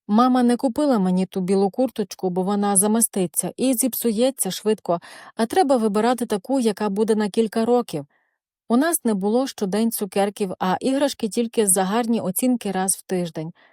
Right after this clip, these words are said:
Тому я не розуміла, як це тато мене любить і не дає мені грошей на все, що мені треба. Я не хотіла з ним бачитися, а він при мені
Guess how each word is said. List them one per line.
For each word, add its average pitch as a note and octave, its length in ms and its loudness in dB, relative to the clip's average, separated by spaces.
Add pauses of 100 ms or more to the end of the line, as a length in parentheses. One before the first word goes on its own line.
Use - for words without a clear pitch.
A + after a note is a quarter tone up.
(420)
Тому C#4+ 260 4
я B3 180 2
не C4 120 4
розуміла, C#4 540 2
як A3+ 340 0
це A#3 160 -2 (100)
тато C4+ 400 0
мене A#3 300 4
любить A#3+ 440 0 (340)
і A3+ 100 2
не A3+ 120 4
дає G#3+ 320 2
мені A#3+ 260 4
грошей A3+ 460 -2
на G#3 140 0
все, C#4 400 0
що - 220 -4
мені C4+ 220 2
треба. F3 460 -4 (600)
Я G#3+ 120 2
не B3 120 4
хотіла B3 400 0
з - 100 -4
ним F3 180 -2
бачитися, A3+ 680 -2
а F#3+ 80 -2
він D#4+ 200 -4 (220)
при A3 160 2
мені A#3 560 2